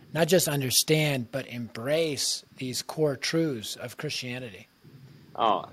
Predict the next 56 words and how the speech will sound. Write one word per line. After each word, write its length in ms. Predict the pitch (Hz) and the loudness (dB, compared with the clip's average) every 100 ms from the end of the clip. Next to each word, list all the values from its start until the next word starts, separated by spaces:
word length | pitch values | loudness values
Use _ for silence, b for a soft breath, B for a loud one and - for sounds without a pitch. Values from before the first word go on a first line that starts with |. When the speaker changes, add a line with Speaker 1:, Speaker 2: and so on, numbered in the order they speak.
| - - - - | -18 -20 -6 2
Speaker 2:
I 80 | |
mean, 180 | 139 131 | 6 6
that's, 260 | 123 127 - | 6 4 0
that's 320 | 117 120 - | 0 0 2
the 120 | 113 | 0
whole 180 | 104 117 | 2 0
foundation 640 | - 117 107 107 113 - 107 | 2 2 6 6 4 2 -2
of 80 | |
what 160 | 98 92 | 0 -2
we 140 | 101 | -4
do 180 | 95 117 | 0 2
in 120 | 110 104 | 4 2
youth 180 | 95 | -2
ministry 540 | 104 107 113 - 95 85 | 0 0 -2 -6 -6 -4
is, 240 | 92 - B B B - | -6 -8 B B B 2
uh, 260 | 107 101 - | 6 6 4
especially, 600 | - 139 139 139 123 - | 2 4 4 4 2 2
I, 180 | 123 - | 0 -2
you 100 | 120 | -2
know, 200 | 113 104 B B B B B | 0 0 B B B B B
a, 160 | 127 127 | 2 2
a 60 | 120 | 4
decade 380 | 135 135 143 139 | 4 6 8 8
ago 340 | 131 143 143 | 8 8 6
in, 280 | - 131 123 | 6 2 2
in 120 | 127 | 4
youth 160 | 127 127 | 4 4
ministry, 300 | 131 131 120 | 2 4 4
it 20 | |
wasn't, 380 | 120 117 120 80 - | 4 4 0 -4 -4
it 200 | 113 123 | -2 4
wasn't 260 | 131 127 113 | 4 4 2
the 60 | |
same. 460 | 107 123 123 139 139 | 0 2 2 0 0
There 80 | 117 | 0
were 80 | 113 | 2
certain 320 | - 156 139 | 2 2 2
questions 460 | 135 127 127 131 127 | 2 2 2 0 -2
being 260 | 123 113 | 0 0
asked 300 | 110 113 - | 2 0 -2
then, 240 | 101 104 131 B B B - | -2 -2 -4 B B B -2
um, 400 | - 113 104 104 104 | 6 8 8 4 4
that 220 | 104 98 | 4 4
we 100 | 113 | 2
would 120 | 110 | 4
answer, 420 | 101 107 107 113 | 4 2 2 2
and, 120 | 110 | 2
and 160 | 95 104 | 0 0
there 100 | 104 | 0
was 180 | 104 - | 0 0
some, 340 | 107 98 98 - | -2 -2 -8 -6
some 200 | - 113 | -4 0
different 340 | 123 123 - | 0 -2 -2
things 280 | 117 113 107 | -2 -2 -2
going 260 | 110 104 | 0 2
on, 300 | 104 107 107 | 4 2 0